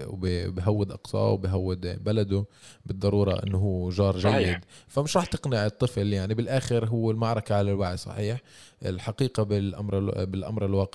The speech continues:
Speaker 1: تختلف كليا عما تريد إسرائيل تمريره بمناهجها، يعني، وهذا تعويلنا بالأساس، وهي معركة وعي، يعني. فيا علي، شكرا جزيلا على المداخلة تبعتك.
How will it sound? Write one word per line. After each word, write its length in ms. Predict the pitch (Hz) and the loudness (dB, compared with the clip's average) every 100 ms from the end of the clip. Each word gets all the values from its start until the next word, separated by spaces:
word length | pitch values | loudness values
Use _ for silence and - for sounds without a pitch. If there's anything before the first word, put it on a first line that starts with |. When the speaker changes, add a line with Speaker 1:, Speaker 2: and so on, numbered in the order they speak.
| 92 | -8
Speaker 1:
تختلف 420 | - - 107 98 | -8 -2 -2 -2
كليا 420 | - 95 98 95 | -6 -4 -2 -2
عما 400 | 87 92 92 90 | -4 -4 -4 -4
تريد 300 | 90 95 95 | -4 -4 -4
إسرائيل 300 | 92 95 98 | -6 -10 -8
تمريره 380 | - 92 92 92 | -6 -6 -4 -4
بمناهجها، 680 | 87 87 87 87 95 87 87 | -4 -6 -4 -2 -2 -4 -4
يعني، 440 | 85 - 104 123 _ _ _ - | -6 -4 -4 -4 _ _ _ -2
وهذا 240 | 135 165 | 2 4
تعويلنا 440 | 165 156 165 156 113 | 4 4 4 4 2
بالأساس، 560 | 110 104 98 98 123 | 0 -2 0 0 0
وهي 320 | 147 151 165 180 | -2 0 2 2
معركة 500 | 190 185 180 190 208 | 2 0 -2 -2 0
وعي، 200 | 202 175 | 2 0
يعني. 200 | 135 110 - _ - - - - | 0 -4 -12 _ -20 -20 -20 -12
فيا 640 | - 117 113 110 107 110 120 | 2 4 6 4 4 2 4
علي، 400 | 139 156 147 127 | 4 2 2 2
شكرا 320 | - - 139 | 0 2 2
جزيلا 480 | 117 113 107 92 87 | 2 2 2 2 0
على 100 | 95 | 0
المداخلة 440 | 95 87 - 92 | -2 -2 -6 -8
تبعتك. 460 | - 92 87 107 | -6 -4 -4 -4